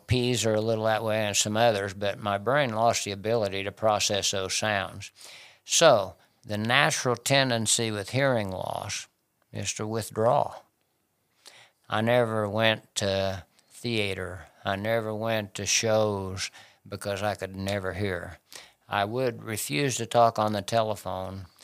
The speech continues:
until my new hearing aids because I couldn't hear anybody. And Pam would have to talk to everybody. Well, that's why hearing loss is a,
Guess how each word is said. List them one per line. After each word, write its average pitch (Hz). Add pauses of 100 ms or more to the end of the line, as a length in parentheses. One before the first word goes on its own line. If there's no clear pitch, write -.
(160)
until 98
my 98
new 101
hearing 101
aids 95
because 98 (320)
I 131
couldn't 175
hear 131
anybody. 98 (480)
And 101
Pam 117
would 101
have 107
to 98
talk 104
to 98
everybody. 95 (600)
Well, 113
that's 127
why 123
hearing 120
loss 101
is 92
a, 98